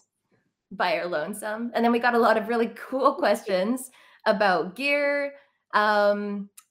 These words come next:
Speaker 2: we got questions about making the ski space more inclusive, how to be allies,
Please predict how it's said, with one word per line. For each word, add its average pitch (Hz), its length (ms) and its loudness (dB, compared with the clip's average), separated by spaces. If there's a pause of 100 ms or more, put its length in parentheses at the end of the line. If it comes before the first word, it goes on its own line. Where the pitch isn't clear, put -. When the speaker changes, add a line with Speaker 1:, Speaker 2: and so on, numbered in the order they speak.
(120)
Speaker 2:
we 233 120 -4
got 220 300 2
questions 220 760 -6
about 180 720 -2
making 202 320 -8
the 190 60 -6
ski 190 300 -12
space 202 480 -10
more 185 360 -6
inclusive, 240 1080 -10
how 180 160 -8
to 175 80 -8
be - 220 -20
allies, 220 1120 -2